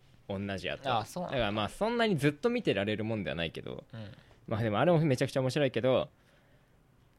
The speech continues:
Speaker 1: あのー、一番好きなのが、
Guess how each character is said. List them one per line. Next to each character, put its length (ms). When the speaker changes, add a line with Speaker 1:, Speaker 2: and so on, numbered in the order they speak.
Speaker 1:
あ 160
の 720
ー、 20
一 220
番 340
好 80
き 120
な 100
の 80
が、 320